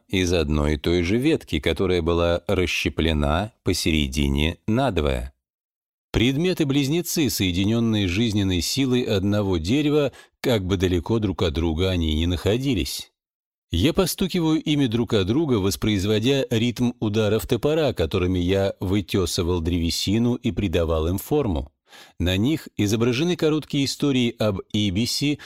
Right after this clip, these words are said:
служащие напоминанием о египетском боге Тоте и помогающие связать это со всем тем, что я узнал о смерти памяти.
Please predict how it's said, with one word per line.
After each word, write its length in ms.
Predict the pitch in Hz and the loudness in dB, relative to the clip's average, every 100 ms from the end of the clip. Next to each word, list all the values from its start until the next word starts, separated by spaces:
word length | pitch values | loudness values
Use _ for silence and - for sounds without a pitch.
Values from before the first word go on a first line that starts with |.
| - | -14
служащие 760 | - - 98 92 92 - 104 95 | -8 -2 0 0 -2 -2 0 0
напоминанием 760 | 92 90 90 98 107 107 107 - | 0 0 0 0 0 0 -2 -2
о 80 | 98 | 0
египетском 840 | 95 85 87 101 101 - 101 90 | 0 0 -2 -2 -4 -2 -2 0
боге 420 | 92 92 101 - - - | 0 0 0 -2 -8 -4
Тоте 600 | 160 135 - 76 62 - - - - | 0 0 -2 -4 -4 -10 -20 -18 -4
и 100 | 98 | -2
помогающие 880 | 101 98 101 113 110 - - 104 95 - | 0 0 2 0 0 -2 0 0 -2 -4
связать 720 | - 104 110 110 117 92 - | -2 0 0 0 0 0 -2
это 240 | 95 92 | -4 -2
со 180 | - 90 | -2 -2
всем 300 | - 95 82 | 0 -2 -2
тем, 260 | - 98 113 | 0 0 0
что 160 | - | -2
я 160 | 98 85 | 0 0
узнал 380 | 78 80 87 92 | 0 0 0 -2
о 80 | |
смерти 480 | 85 - 80 71 - | -2 -2 -2 -2 -4
памяти. 580 | 85 143 117 76 - | -2 -2 -2 -4 -6